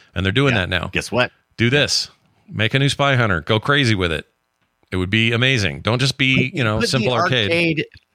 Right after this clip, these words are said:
Speaker 2: yeah, put the arcade back in my racers.
Speaker 1: Yeah.
Speaker 2: I, there's so many great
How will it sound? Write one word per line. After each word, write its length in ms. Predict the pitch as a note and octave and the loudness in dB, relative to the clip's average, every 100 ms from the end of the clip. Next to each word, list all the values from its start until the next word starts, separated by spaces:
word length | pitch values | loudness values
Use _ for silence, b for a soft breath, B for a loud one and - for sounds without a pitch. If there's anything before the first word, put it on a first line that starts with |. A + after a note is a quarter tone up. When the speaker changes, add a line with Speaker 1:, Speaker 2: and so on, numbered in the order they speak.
| _ - | _ -8
Speaker 2:
yeah, 80 | G#2+ - | -6 -2
put 120 | F#3+ | -4
the 100 | - | -2
arcade 500 | C3 B2+ - C3+ A2 | -2 -2 0 0 0
back 280 | F2 A2 - | 0 -2 0
in 80 | F#2 | 0
my 140 | F2+ | 2
racers. 640 | F2 E2+ E2+ C2+ A#1 - - G#2+ | 2 2 0 -4 -8 -12 -12 -4
Speaker 1:
Yeah. 220 | G#2 F2+ | 0 0
Speaker 2:
I, 20 | |
there's 260 | G#2 A#2+ - | 0 -2 -2
so 280 | - C#3+ D#3 | -2 0 0
many 260 | D3 C#3+ | -2 -4
great 580 | A#2 G#2 A2+ A2+ - | -4 -2 -2 -2 -6